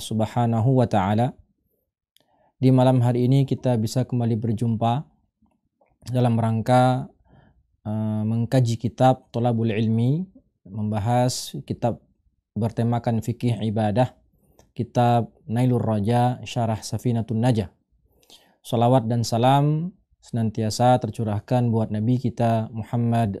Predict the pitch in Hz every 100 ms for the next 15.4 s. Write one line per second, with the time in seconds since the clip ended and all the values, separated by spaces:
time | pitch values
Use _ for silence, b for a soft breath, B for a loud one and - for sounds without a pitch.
0 | - - 113 113 104 104 117 107 107 98
1 | 110 107 107 101 104 107 104 107 127 120
2 | 110 87 _ _ _ _ _ _ _ _
3 | - - - - 165 139 143 131 139 127
4 | 110 117 110 123 135 143 147 165 _ _
5 | _ _ _ _ _ _ - - 120 127
6 | 120 131 131 - 110 113 117 113 113 117
7 | 120 120 117 113 110 110 120 120 117 -
8 | 107 107 101 107 113 117 104 107 104 87
9 | - 117 107 107 120 135 139 151 - 110
10 | 120 123 127 123 - 107 113 120 117 117
11 | 107 104 110 98 101 95 104 101 110 92
12 | _ _ _ _ _ _ b b b b
13 | b b _ _ _ _ _ - 151 160
14 | 147 - 139 151 156 131 127 120 131 117
15 | 127 135 135